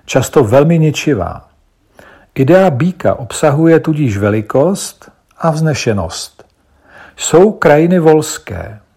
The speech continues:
nevinné a vůbec ne nebezpečné, podrobující se lidské vůli.“ Takovou krajinou asi je i Česká kotlina. A pak jsou krajiny býčí a ty jsou nesmírné, prázdné, často temné a zdánlivě nekonečné.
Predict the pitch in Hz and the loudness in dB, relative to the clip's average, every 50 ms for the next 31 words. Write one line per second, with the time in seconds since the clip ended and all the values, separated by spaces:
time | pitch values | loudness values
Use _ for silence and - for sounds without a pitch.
0 | - - 101 101 104 98 113 113 113 113 117 120 127 147 156 175 - - - 101 | -8 -6 -4 -4 -2 -2 -4 -4 -4 -4 -4 -4 -4 -4 -6 -8 -8 -8 -8 -6
1 | 101 113 123 151 147 151 - 156 151 151 147 139 127 123 - - - 101 95 - | -4 0 2 2 0 2 0 -2 0 0 0 0 -2 -2 -4 -6 -10 -10 -10 -10
2 | - 131 131 135 139 135 - 123 113 123 127 123 117 127 131 135 135 135 - - | -8 -6 -4 -4 -4 -4 -6 -6 -4 -2 -2 -2 0 0 -2 -2 -4 -6 -8 -10
3 | 127 120 - - 131 120 113 - - - - 123 120 120 113 104 98 98 95 82 | -10 -8 -6 -4 -4 -4 -4 -6 -10 -8 -6 -6 -6 -6 -8 -8 -8 -8 -8 -10
4 | 78 90 90 _ _ _ _ _ _ _ _ _ _ _ _ _ _ _ _ - | -10 -14 -18 _ _ _ _ _ _ _ _ _ _ _ _ _ _ _ _ -20
5 | - - - - - - - - - - - - - _ _ _ _ - - - | -20 -20 -20 -20 -20 -20 -20 -20 -20 -20 -20 -20 -20 _ _ _ _ -10 -8 -2
6 | - 180 202 202 139 - 123 110 120 135 147 170 175 170 139 - - - 147 147 | 2 4 4 4 4 0 -2 0 0 2 2 2 0 0 -2 -2 -4 -2 -2 -2
7 | 131 123 107 - 120 107 - - 151 143 139 - 147 131 - - 139 143 113 82 | -4 -4 -6 -8 -8 -8 -6 -4 -4 -4 -2 0 0 0 0 0 -4 -4 -4 -8
8 | 80 - _ _ _ _ _ _ _ _ _ _ _ _ _ _ _ _ _ - | -12 -14 _ _ _ _ _ _ _ _ _ _ _ _ _ _ _ _ _ -20
9 | - - - - - 101 - - 143 139 - - - 233 233 233 220 226 - 151 | -20 -20 -12 -6 -6 -4 0 0 -2 -2 -2 -2 2 2 4 2 2 0 0 2
10 | 127 120 120 120 127 156 165 147 110 123 135 143 - - - - - 87 92 101 | 2 2 2 2 0 0 -2 -2 0 -2 -4 -4 -4 -6 -8 -8 -10 -12 -14 -16
11 | - _ - - 101 - 127 - - 151 143 135 135 131 - - - 143 143 139 | -20 _ -18 -16 -10 -8 -6 0 2 2 2 4 2 0 0 -2 -2 -2 0 0
12 | 135 135 131 135 135 135 139 143 139 - 120 117 101 98 104 104 101 107 120 123 | -2 -2 -2 -2 -4 -4 -6 -6 -6 -4 -2 -2 0 -2 -4 -6 -8 -6 -6 -6
13 | 123 123 127 127 - - 123 - - 139 117 - - 117 110 113 113 113 117 120 | -4 -6 -6 -6 -8 -8 -8 -6 -4 -4 -4 -2 -2 -4 -2 -2 -4 -6 -6 -6
14 | 123 - - 117 101 95 104 117 110 113 131 151 165 165 165 165 151 147 135 - | -6 -6 -8 -10 -10 -8 -6 -4 -2 -2 0 0 2 2 2 0 0 -2 -4 -4
15 | 143 131 104 92 - - - 92 90 87 87 90 92 | -6 -6 -6 -8 -10 -12 -12 -12 -12 -12 -12 -18 -20